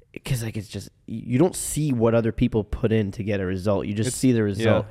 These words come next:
Speaker 2: And we're see-, we're seeing too much of it now. Like, I feel like it's, it's so instant to see anything now.
Speaker 1: Mm-hmm.
Speaker 2: So
Speaker 1: Mm.
Speaker 2: it's like you're, y-, yeah, you're, I don't know. I feel like a lot of people expect too much from themselves.
Speaker 1: Yeah.
Speaker 2: And then do, do less because they, I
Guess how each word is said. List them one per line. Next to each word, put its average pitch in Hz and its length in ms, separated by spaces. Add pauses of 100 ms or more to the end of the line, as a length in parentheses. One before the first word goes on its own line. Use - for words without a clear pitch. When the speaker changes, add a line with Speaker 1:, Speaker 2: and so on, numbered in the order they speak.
(100)
Speaker 2:
And 127 160
we're 131 120
see-, 131 220
we're 127 140
seeing 131 320
too 135 120
much 120 300
of 113 140
it 104 100
now. 107 240
Like, 104 180
I 113 60
feel 120 200
like 113 220
it's, - 380 (100)
it's - 280
so 127 300
instant 123 560
to 117 80
see 117 480
anything 110 600
now. 107 300
Speaker 1:
Mm-hmm. 90 80 (720)
Speaker 2:
So - 160
Speaker 1:
Mm. 113 40
Speaker 2:
it's 107 120
like 113 120
you're, 113 140
y-, 110 280
yeah, 110 260
you're, 101 200 (240)
I 104 100
don't 107 120
know. 98 80
I 98 40
feel 117 140
like 117 100
a 117 40
lot 117 160
of 117 80
people 113 480
expect - 540
too 135 180
much 120 240
from 117 200
themselves. 98 680
Speaker 1:
Yeah. 92 260 (200)
Speaker 2:
And 131 160
then 160 140
do, 139 580 (200)
do 151 160
less 135 580
because 135 340
they, 127 460
I - 0